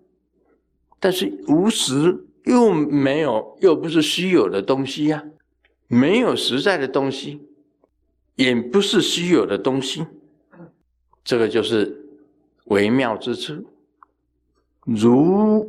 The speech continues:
无实无虚，就是道，就像老子讲的，“道可道，非常道。”道是讲不出来的，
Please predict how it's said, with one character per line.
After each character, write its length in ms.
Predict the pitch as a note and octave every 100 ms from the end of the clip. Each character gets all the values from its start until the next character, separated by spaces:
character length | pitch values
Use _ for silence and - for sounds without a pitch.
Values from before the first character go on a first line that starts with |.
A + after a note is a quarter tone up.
| -
无 340 | C#3+ D#3 G3
实 560 | A3 - - B2 C#3+ E3
无 380 | D#3+ C#3+ A#2+ D#3+
虚， 440 | - - B3 E4+ - _ _ _ _ _ _
就 140 | - G#2+
是 100 | A2 -
道， 460 | G3+ F#3+ D#3+ - - - _ _ _ _ - - _ _ _ _
就 240 | - - A#2
像 240 | D3+ A#2+
老 160 | G#2 A#2+
子 140 | B2+
讲 280 | A#2 E2+ F2+
的 140 | E2+ - -
，“道 200 | E3 B2+
可 260 | - G2
道， 360 | F#2+ C#3 D3 - _ -
非 160 | C#3+
常 260 | D3 A#2 B2+
道。” 440 | D#3+ D#3 - _ _ _ _ _ _ _ _ _ _ _ _ _
道 160 | - G3+
是 200 | F#3+ A3
讲 280 | C3+ A#2 A2
不 80 | D#3+
出 240 | - G#3
来 220 | D#3 D3
的， 480 | E3 E3+ C3+ F2+ -